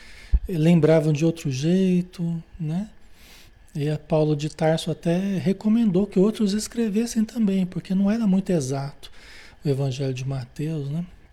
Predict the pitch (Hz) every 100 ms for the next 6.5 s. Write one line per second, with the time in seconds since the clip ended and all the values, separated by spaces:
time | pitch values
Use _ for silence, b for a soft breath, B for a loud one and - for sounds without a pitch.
0 | - - - - - - - 135 131 143
1 | 147 139 147 - 185 170 147 139 - 175
2 | 156 131 147 160 143 135 151 127 135 -
3 | 139 139 - 160 139 160 - 160 156 190
4 | B B B B B B B B B B
5 | - - 180 226 240 254 277 254 - 190
6 | 170 147 147 196 180